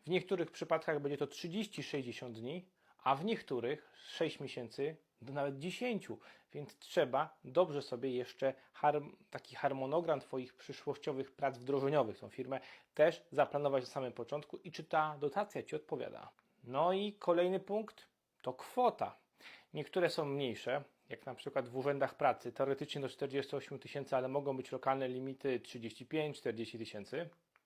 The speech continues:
Albo bardzo duże, jak z lokalnych grup działania do stu pięćdziesięciu tysięcy, albo wsparcie w starcie, preferencyjne fundusze zwrotne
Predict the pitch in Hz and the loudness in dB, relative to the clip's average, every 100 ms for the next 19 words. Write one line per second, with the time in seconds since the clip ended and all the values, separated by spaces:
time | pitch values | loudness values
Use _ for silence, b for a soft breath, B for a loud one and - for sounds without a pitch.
0 | _ - 117 120 127 143 143 175 226 185 | _ 0 2 2 4 4 4 4 4 4
1 | 135 110 107 135 131 165 165 143 135 135 | 4 2 0 -4 2 2 2 -2 -2 -2
2 | 127 127 135 135 131 160 151 131 120 139 | 0 0 0 -2 -6 -8 -8 -8 -8 -10
3 | 127 123 - 98 - 160 127 139 147 156 | -8 -8 -8 -6 -4 -2 0 -2 4 2
4 | 151 - 156 143 131 110 - 131 107 151 | 2 6 6 6 -2 -8 0 0 2 -4
5 | - 143 139 127 143 135 123 139 127 123 | -2 -4 -2 -4 -4 -6 -6 -8 -8 -6
6 | 117 120 120 156 | -4 -4 -4 -6